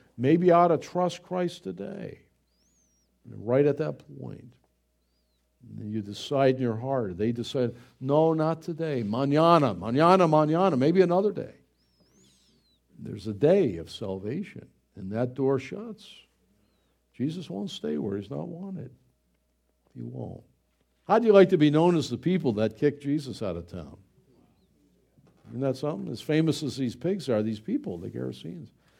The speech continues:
"Yeah, yeah, we're the one. We kicked them out. We kicked them out." Always reminds me of Jonathan Edwards. You know, oftentimes they'll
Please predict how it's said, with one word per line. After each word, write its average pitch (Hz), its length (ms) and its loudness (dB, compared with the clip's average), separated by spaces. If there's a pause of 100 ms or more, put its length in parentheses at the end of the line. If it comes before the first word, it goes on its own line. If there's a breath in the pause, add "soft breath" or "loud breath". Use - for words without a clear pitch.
(180)
"Yeah, 147 300 8
yeah, 127 220 4
we're 123 220 0
the 139 80 -2
one. 139 200 -8
We 120 140 -2
kicked 135 240 -10
them 151 120 -10
out. 165 280 -12 (840)
We 120 120 -10
kicked - 240 -14
them - 140 -12
out." - 220 -12 (500)
Always 226 220 0
reminds 170 480 4
me 135 120 2
of 101 200 2
Jonathan 139 480 0
Edwards. 120 340 -4
You 131 120 -6
know, 139 80 0
oftentimes 147 680 0
they'll 110 260 -2